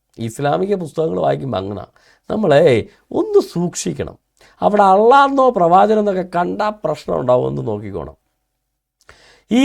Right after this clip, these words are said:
ഹദീസിനകത്ത് ഉമർ ചാരിറ്റിക്ക് വേണ്ടി കൊടുക്കുന്നുണ്ടല്ലോ, ആ ചാരിറ്റികൾ എന്തൊക്കെയാ? പുവർ പീപ്പിൾ, ദരിദ്രർ.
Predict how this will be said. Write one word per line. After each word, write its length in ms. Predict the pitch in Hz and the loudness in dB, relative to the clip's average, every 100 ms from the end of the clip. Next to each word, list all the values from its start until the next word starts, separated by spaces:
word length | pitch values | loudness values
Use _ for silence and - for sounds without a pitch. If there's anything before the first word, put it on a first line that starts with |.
| 277 | 6
ഹദീസിനകത്ത് 960 | 226 220 190 247 277 - 226 180 170 165 | 8 6 4 0 0 0 0 2 0 -2
ഉമർ 320 | 165 185 214 151 127 135 - _ | -2 0 2 2 0 -2 -8 _
ചാരിറ്റിക്ക് 760 | - 156 170 202 208 233 - 247 | 0 2 2 0 -2 -8 -8 -4
വേണ്ടി 220 | 233 214 | -2 -4
കൊടുക്കുന്നുണ്ടല്ലോ, 680 | 214 147 147 143 113 92 78 - | -6 -8 -6 -6 -6 -6 -10 -8
ആ 100 | 175 - | -8 -8
ചാരിറ്റികൾ 760 | - 170 180 202 240 - 240 214 | -6 -4 0 -2 -4 -8 -4 -4
എന്തൊക്കെയാ? 420 | 131 107 - 71 _ _ _ _ _ _ _ _ _ _ _ _ _ _ _ _ _ | -4 -6 -8 -18 _ _ _ _ _ _ _ _ _ _ _ _ _ _ _ _ _
പുവർ 220 | 160 185 185 | -2 0 0
പീപ്പിൾ, 360 | 170 131 131 135 | -2 -4 -6 -8
ദരിദ്രർ. 500 | 120 127 127 123 110 | -2 -2 0 -2 -4